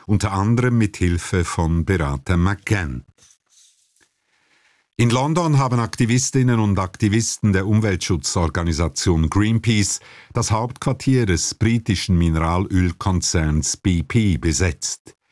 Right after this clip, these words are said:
Wie Greenpeace auf seiner Webseite schreibt, seien sämtliche Eingänge des Gebäudes beim Sankt James Square durch tonnenschwere Container blockiert worden.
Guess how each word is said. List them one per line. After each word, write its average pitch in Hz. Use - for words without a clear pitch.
Wie 101
Greenpeace 107
auf 82
seiner 90
Webseite 98
schreibt, 107
seien 110
sämtliche 120
Eingänge 101
des 82
Gebäudes 104
beim 73
Sankt 76
James 104
Square 113
durch 107
tonnenschwere 98
Container 82
blockiert 104
worden. 76